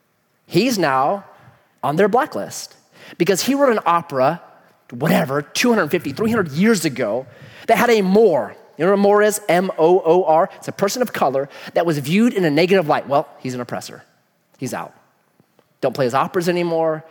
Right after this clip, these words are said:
It triggers us. It makes me feel bad. That's what's happening right now. It's crazy, okay?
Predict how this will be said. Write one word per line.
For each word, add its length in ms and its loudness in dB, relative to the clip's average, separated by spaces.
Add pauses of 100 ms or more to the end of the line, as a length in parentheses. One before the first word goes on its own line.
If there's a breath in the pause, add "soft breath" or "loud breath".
(100 loud breath)
It 180 -12
triggers 420 0
us. 380 0
It 100 -6
makes 180 -8
me 60 -10
feel 200 -12
bad. 220 -16 (760 soft breath)
That's 160 -4
what's 140 -6
happening 500 -8 (460 soft breath)
right 280 -4 (140)
now. 180 -14 (140 loud breath)
It's 180 -8
crazy, 720 -10 (420)
okay? 360 -4